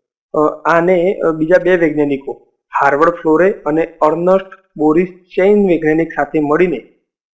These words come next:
પેનિસિલિન અંગે સહિયારો પ્રયાસ કરી અને પેનિસિલિનની શોધ કરી હતી. આ માટે આ ત્રણેયને ઓગણીસો પિસ્તાલીસ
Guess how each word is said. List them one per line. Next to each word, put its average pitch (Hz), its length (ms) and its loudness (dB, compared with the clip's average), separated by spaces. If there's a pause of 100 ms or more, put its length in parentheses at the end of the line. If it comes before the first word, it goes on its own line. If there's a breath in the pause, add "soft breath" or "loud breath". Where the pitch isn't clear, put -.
(160)
પેનિસિલિન 185 680 -2
અંગે 165 640 -2 (200)
સહિયારો 165 420 2
પ્રયાસ 165 300 0
કરી 160 300 -2
અને 151 180 -2
પેનિસિલિનની 165 680 0
શોધ 151 380 -2
કરી 143 540 -4 (180)
હતી. - 560 -8
આ 175 140 2
માટે 165 640 -2
આ 156 80 0
ત્રણેયને 156 800 -2 (340)
ઓગણીસો 170 460 -2
પિસ્તાલીસ 180 540 -2